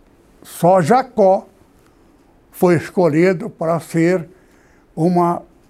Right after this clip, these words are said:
família herdeiro,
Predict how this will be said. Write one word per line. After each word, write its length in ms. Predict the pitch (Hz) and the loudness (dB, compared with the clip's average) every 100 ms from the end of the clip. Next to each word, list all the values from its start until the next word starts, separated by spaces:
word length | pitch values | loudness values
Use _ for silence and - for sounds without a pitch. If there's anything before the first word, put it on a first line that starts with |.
| _ _ _ _ - | _ _ _ _ -14
família 920 | - 180 165 202 220 202 202 196 - - _ _ _ _ _ _ _ _ - | -2 0 2 2 4 4 2 2 -4 -20 _ _ _ _ _ _ _ _ -2
herdeiro, 1120 | 185 190 156 156 156 233 226 180 139 123 147 | 2 4 2 0 2 2 2 0 -4 -8 -14